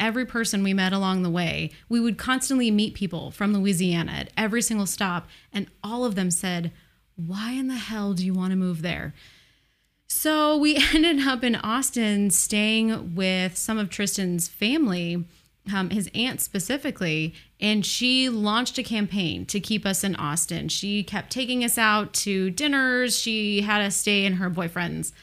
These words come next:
little McMansion in the West Hills for a couple nights. And eventually, after about a month of that, and being incredibly poor because we were unemployed, we just decided, "You know what?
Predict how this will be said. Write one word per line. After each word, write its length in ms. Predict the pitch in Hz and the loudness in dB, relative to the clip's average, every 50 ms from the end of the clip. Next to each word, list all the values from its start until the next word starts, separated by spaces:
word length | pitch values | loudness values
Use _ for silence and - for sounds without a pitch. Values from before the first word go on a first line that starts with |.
| - _ - | -20 _ -8
little 220 | 208 214 214 208 180 | -4 -2 -2 -2 -2
McMansion 760 | 170 165 - 208 226 247 247 240 - 240 226 226 226 226 220 | -2 -4 -4 -6 -4 -4 -4 -2 0 0 2 2 2 2 2
in 100 | 202 180 | 2 0
the 60 | 170 | 0
West 300 | 170 165 156 151 - - | -2 -2 0 0 0 0
Hills 400 | - 269 254 247 240 233 226 226 | 0 0 2 2 2 0 0 -2
for 140 | - 233 220 | -2 -2 -2
a 40 | 214 | 0
couple 280 | 240 226 220 233 226 | 0 -2 0 0 0
nights. 580 | 220 214 208 202 196 196 196 196 175 - - - - - - - - - - _ - | 0 2 2 2 2 2 2 2 2 0 0 -2 -4 -10 -20 -20 -20 -20 -20 _ 0
And 140 | - 233 240 | 2 4 4
eventually, 800 | 240 214 233 226 233 - - 226 214 214 202 202 196 196 190 - - | 4 4 2 2 2 0 -2 0 0 2 2 2 2 2 0 0 0
after 400 | 175 - 180 - - 196 190 190 | 0 0 0 0 -2 -2 0 0
about 260 | 185 190 180 175 175 | 0 0 0 0 0
a 60 | 175 | 2
month 300 | 196 226 285 370 370 330 | 4 4 4 4 4 2
of 180 | 269 208 175 160 | 0 -2 -2 -2
that, 460 | 185 160 - 156 185 202 - - - - - - _ _ - | -2 -2 0 0 -2 -2 -4 -6 -10 -12 -20 -20 _ _ -2
and 240 | 202 208 214 214 202 | 0 2 2 2 2
being 180 | 214 208 202 196 | 2 2 2 2
incredibly 460 | 196 190 - 196 185 185 165 175 170 | 0 0 0 0 0 0 0 -2 -2
poor 320 | - - 196 185 175 175 | -2 -2 -2 -2 -2 -2
because 260 | 165 170 - 185 160 | -4 -2 -2 -2 -2
we 60 | 180 175 | 0 0
were 100 | 170 - | 0 0
unemployed, 720 | - 175 170 165 165 - - 277 262 240 220 208 202 196 | 0 0 0 0 -2 -2 0 0 2 2 2 2 2 2
we 120 | 190 196 190 | 2 0 0
just 180 | 170 185 175 | 0 -2 -4
decided, 560 | - 180 175 - 180 180 175 170 175 175 175 202 | -4 -4 -4 -2 -2 -4 -2 -2 -2 -4 -4 -4
"You 80 | 294 | -4
know 160 | 359 381 403 | -4 -4 -2
what? 320 | 359 359 359 359 359 302 | -2 0 0 0 -2 -4